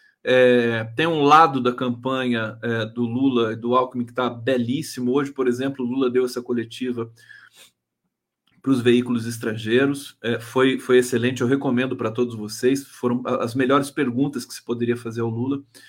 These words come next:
É, e, e agora à noite, o Lula foi no, no Memorial da América Latina. Eu queria ter ido lá, mas eu não posso deixar aqui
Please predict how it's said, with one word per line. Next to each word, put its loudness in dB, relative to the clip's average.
É, 4
e, 0
e 4
agora 6
à 4
noite, 2
o -2
Lula 2
foi 2
no, 2
no -2
Memorial 4
da 2
América 0
Latina. -4
Eu -2
queria 0
ter 2
ido 6
lá, 4
mas -2
eu -2
não -2
posso -2
deixar -6
aqui -6